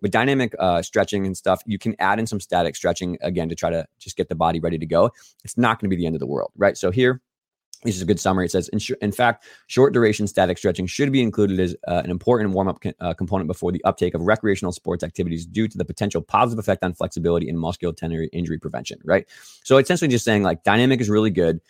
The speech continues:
but don't freak out if we do some static stretching. And we do some static stretching in our warm-up, right? We do a little bit of, like, you know, positional split work, straddle, hold, pancake, all that kind of stuff, more for technique awareness, but also because we wanna make sure we're adding in some of those proper positions, right? So I don't think that people should be freaking out as much about some of these things. There's,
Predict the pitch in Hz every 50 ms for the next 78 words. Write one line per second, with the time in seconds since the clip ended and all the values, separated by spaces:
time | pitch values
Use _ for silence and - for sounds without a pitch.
0 | _ _ _ - 95 90 - 117 107 101 - 104 101 85 - 85 82 78 - -
1 | 80 78 - 82 78 - - 64 - - - - - - - - - 110 123 143
2 | 175 156 147 139 - 117 101 - 98 90 87 85 - 85 78 - 85 82 76 80
3 | 85 90 117 139 127 82 55 50 - - 85 87 69 87 92 82 92 90 80 82
4 | 90 87 80 85 82 82 - 78 78 78 - 90 76 - - 90 92 95 - -
5 | 82 82 - - - 127 131 - 113 117 113 110 107 - - - 98 90 92 92
6 | 90 82 - - 95 95 92 90 80 - 90 85 90 87 - 87 87 - 107 123
7 | - - - 92 90 - - 87 78 - - _ - - - - _ - - 160
8 | 196 202 170 - - 95 - - 92 92 - 104 113 120 127 143 - - 113 -
9 | - 69 - - 131 110 101 98 107 90 98 101 95 98 98 95 92 85 - -
10 | 90 87 92 - - 78 76 78 82 78 80 - - 82 78 76 76 78 - -
11 | - - - - - 69 60 - - - _ - - 76 82 - - - 90 -
12 | - _ - - - - - _ _ - 120 123 107 147 151 143 147 139 113 117
13 | 98 - 113 98 101 95 - 98 92 87 - - 101 90 - 90 85 85 85 82
14 | - 82 82 87 82 82 80 78 - - - - 85 82 85 82 - - - 90
15 | 85 82 80 - - 85 85 82 82 90 -